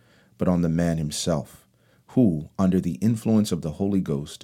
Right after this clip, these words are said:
is imbued with thoughts. But the words receive the impress of the individual mind. The divine mind is diffused. The divine mind and will is combined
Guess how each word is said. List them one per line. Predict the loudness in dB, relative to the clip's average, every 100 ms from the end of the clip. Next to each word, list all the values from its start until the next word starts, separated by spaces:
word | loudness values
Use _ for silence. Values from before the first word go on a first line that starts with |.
| _
is | -2
imbued | -2 -6 0 2 4 2 -2
with | -8
thoughts. | -8 -10 -10 -14 -16 _ _ _ _ _ _ _
But | -6 0
the | 2
words | 6 6 4
receive | 0 -2 0 2 2 2
the | -2
impress | 2 0 0 -4 -4 -6
of | -6
the | -4 -4
individual | 0 0 0 -4 -4 -2 -4
mind. | -2 -4 -6 -10 -14 -20 _ _ _ _ -6
The |
divine | 0 0 2 2 2
mind | 2 0 0 -2
is | -4 -8
diffused. | -12 -12 -6 -4 -4 -10 -16 -18 _ _ _ _ -20 _
The | -2
divine | 0 -2 0 0 0
mind | 0 0 0 -2
and | -4
will | 0 2 2 -2
is | -6
combined | -4 -4 -2 0 0 -2 -6